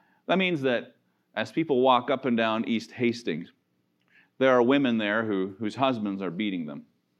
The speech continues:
There are kids whose parents are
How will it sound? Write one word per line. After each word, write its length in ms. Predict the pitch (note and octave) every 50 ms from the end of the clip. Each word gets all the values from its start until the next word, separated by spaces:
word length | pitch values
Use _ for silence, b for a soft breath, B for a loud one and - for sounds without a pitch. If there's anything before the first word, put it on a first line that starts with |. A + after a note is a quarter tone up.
| _ _ _ _ _ _ _ _ _ _ _ _ _ _ _ _ _ _ _ _ _
There 120 | C3 A#2 G2+
are 60 | G2+
kids 520 | - - E3 D#3+ B2 G2 F2+ - - _ _ _ _ _ _ _ _ _ _ _ _ _ _ _ _ _ _ _
whose 260 | - B2+ A2 G2 -
parents 480 | - - D3+ D#3 C#3 A2+ G#2 F#2+ - A#2
are 260 | G2+ F#2+ F2+ -